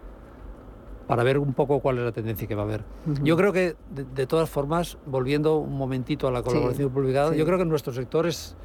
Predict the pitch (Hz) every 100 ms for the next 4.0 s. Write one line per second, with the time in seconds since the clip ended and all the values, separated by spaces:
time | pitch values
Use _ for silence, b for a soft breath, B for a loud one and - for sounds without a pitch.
0 | B B B - 127 160 165 160 175 147
1 | 151 139 131 131 - 120 127 131 185 165
2 | 120 120 117 117 110 131 117 127 120 117
3 | 117 120 117 135 170 143 143 135 117